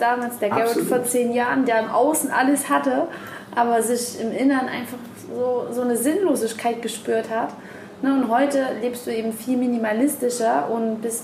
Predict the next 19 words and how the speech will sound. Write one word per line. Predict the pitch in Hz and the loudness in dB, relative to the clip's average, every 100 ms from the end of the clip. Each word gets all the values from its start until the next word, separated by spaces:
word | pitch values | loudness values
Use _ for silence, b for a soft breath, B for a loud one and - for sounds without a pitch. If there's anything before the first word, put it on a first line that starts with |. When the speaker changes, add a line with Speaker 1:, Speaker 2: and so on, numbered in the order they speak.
| - | -6
Speaker 1:
viel | - 311 | 6 6
erfüllter, | 339 339 - 339 320 214 | 6 0 2 4 4 4
weil | 226 | 4
du | 226 | 4
auch | 214 220 | 2 2
was | 220 - - | 0 0 -8
zurück, | - 226 285 311 - - | -4 4 4 4 -2 -10
zurückgibst | - 233 311 370 - 233 220 - 214 | -4 2 2 2 -4 -6 -6 -6 -2
an | 214 220 | -2 -2
die | |
Erde. | - 196 214 226 254 294 - | 0 2 2 2 -2 -2 -2
Speaker 2:
Ja. | 117 107 - 247 | 2 2 2 0
Speaker 1:
Und | 240 240 226 226 226 - - - | 2 2 0 0 -2 -6 -14 -10
ja, | 233 254 226 | -2 0 0
das | 214 | -4
ist | 214 | -6
einfach | 208 214 | -6 -6
unfassbar | 226 240 254 240 226 | -6 -4 -4 -2 -4
schön. | - 285 | 0 0